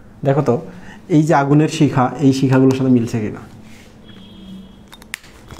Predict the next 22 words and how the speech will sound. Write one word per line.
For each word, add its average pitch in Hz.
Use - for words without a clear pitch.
তাহলে 127
এটা 131
একটা 143
কোষ, 139
যার 123
এখানে 143
সিলিয়াগুলো 135
দেখতে 131
আগুনের 127
শিখার 123
মতো, 107
মনে 123
হচ্ছে 131
আগুন 131
জ্বলতেছে, 113
এই 127
জন্য 147
এটার 139
নাম 135
হচ্ছে 139
শিখা 127
কোষ -